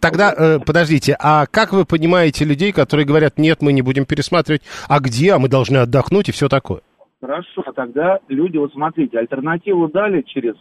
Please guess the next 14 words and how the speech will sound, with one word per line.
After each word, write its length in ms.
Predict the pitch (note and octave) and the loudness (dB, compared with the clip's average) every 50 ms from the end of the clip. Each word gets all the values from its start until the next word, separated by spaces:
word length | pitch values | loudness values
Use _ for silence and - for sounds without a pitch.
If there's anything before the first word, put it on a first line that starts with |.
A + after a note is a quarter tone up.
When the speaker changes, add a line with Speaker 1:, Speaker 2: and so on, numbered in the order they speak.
| _ _ | _ _
Speaker 2:
э, 280 | - G#2 G#2 G2+ G#2 G2+ - - | -8 -6 -6 -4 -6 -6 -6 -6
Херсон, 580 | B2+ B2 - - - G3 G#3 G#3 G3+ F#3+ F3+ - _ _ _ _ _ _ _ | -6 -6 -6 -6 -2 0 2 2 2 0 -2 -4 _ _ _ _ _ _ _
через, 320 | - - B2 A#2 A#2 A2+ - _ - | -8 -6 -2 -2 -2 -2 -4 _ -6
э, 180 | G#2+ G#2+ A2 G#2 - | -4 -2 -2 -2 -4
Запорожье, 500 | A2+ A2 - B2 B2 C3+ D#3 D#3+ C3+ A2+ | -8 -6 -4 -2 0 0 0 -2 -2 -6
тогда 460 | - - F#2+ F#2+ G2 A#2 C#3 E3 D#3+ - _ _ _ _ _ _ | -6 -6 -8 -4 -2 -2 -2 -2 -4 -6 _ _ _ _ _ _
Speaker 1:
Ну, 160 | - C#3+ F#3 | 0 0 2
там 180 | G3 A3 G#3+ F3+ | 2 2 2 2
не 60 | F#3 | 2
Speaker 2:
люди 120 | F#3 - D#3+ | 2 2 2
Speaker 1:
через 200 | F3+ F3 D#3 - | 2 2 2 2
Херсон 400 | G3+ G3 F3+ - - C4 A#3+ G#3 | 2 0 2 2 2 2 2 2
и 40 | |
Запорожье, 640 | D3+ D3 D3 - D#3 D#3 D#3 D#3 C3+ A2 B2+ C3+ | 0 0 0 2 2 2 4 2 2 2 0 -2